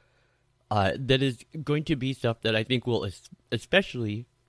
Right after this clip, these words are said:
be useful for someone studying these topics in law school. So whether you're, uh, pre-law, or maybe you're an L one, uh, or maybe you've got your J D and you just haven't really, uh, taken the bar or begun practice yet. Um,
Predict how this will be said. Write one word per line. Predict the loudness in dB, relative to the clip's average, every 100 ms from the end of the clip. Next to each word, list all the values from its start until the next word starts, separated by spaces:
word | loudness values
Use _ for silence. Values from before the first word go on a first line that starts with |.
| -12
be | -4
useful | -4 0 0 0 -2 -2
for | -2 -4 -4
someone | -4 -4 -4 -6
studying | -2 -2 0 -2 -2
these | -4 -4
topics | -6 -6 -6 -10 -10
in | -8 -8
law | -4 0 0
school. | -2 -4 -6
So | -2
whether | 0 2
you're, | 2 0 0
uh, | 0 -2 -6 _ _ -8
pre-law, | -4 0 4 4 4 2
or | -2 -4
maybe | -2 -2 -2
you're | -2
an | -4 -2
L | -2 0
one, | 2 4 2 0 -4 -12 _ _
uh, | -8 -4
or | 0 0 0 -4 -8 -10 _
maybe | 0 2 2
you've | 0
got | 0 0
your | -2
J | 0 0
D | 0 0 0
and | 0 0
you | -2
just | -4 -4
haven't | -2 0
really, | 0 0 0 -2 -10 -6
uh, | -4 -2 -2 -2 -6 -4
taken | -2 0 0
the |
bar | 2 2 2 2
or | 2 2 0
begun | -2 -2 -2
practice | -2 -2 -2 -6 -4
yet. | -4 -2
Um, | -4 -4